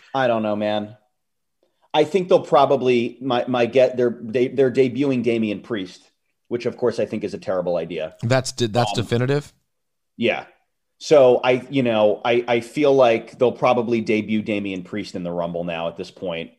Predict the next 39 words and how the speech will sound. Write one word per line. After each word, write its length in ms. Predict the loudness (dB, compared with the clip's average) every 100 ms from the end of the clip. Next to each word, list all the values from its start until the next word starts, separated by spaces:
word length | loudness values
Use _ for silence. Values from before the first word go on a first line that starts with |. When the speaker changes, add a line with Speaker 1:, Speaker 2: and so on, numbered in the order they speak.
| _
Speaker 1:
to, 220 | -8 -6
to 140 | -6 -8
do 200 | -8 -10
something 460 | -10 -8 -8 -8 -10
with 100 | -10
him. 120 | -2
But 240 | -2 -2 -10
Speaker 2:
So 160 | -4 0
why 180 | 2 4
Speaker 1:
I 40 |
Speaker 2:
Damian, 360 | 4 4 2 0
why, 220 | 0 0
why 260 | 0 0 0
Damian 400 | 2 2 2 0
Priest? 460 | -4 -10 -12 -18 _ _ _
Why 200 | 0 4
Speaker 1:
I, 60 | 4
Speaker 2:
is 80 | 4 4 2 2
Speaker 1:
I, 40 |
I 20 |
gotta, 240 | 0 0 -6 _ _ _ _ -4
I 80 |
gotta 200 | 2 2
be 100 | 2
honest 240 | 0 -4 -10
with 160 | -14
you. 120 | -14 -20 _
I 120 | -6 -6
Speaker 2:
Please 340 | -4 -2 0
be 120 | 0
honest. 400 | 0 0 -4 -10 _ _ _ _ _
Speaker 1:
Marks 500 | -4 4 4 4 0
love 220 | 2 2 0
him. 200 | -10 -12 _ _ _ _ _ _ _ _ _ _ _ -10
Speaker 2:
Okay. 120 | -10 -10 _ _ _ 4
Speaker 1:
But 320 | 4 4 0
I 180 | 0 0
just 760 | 0 -2 4 4 2 -6 -14 -20 _ _ _ _ _ _ -20 _
don't. 380 | 2 2 0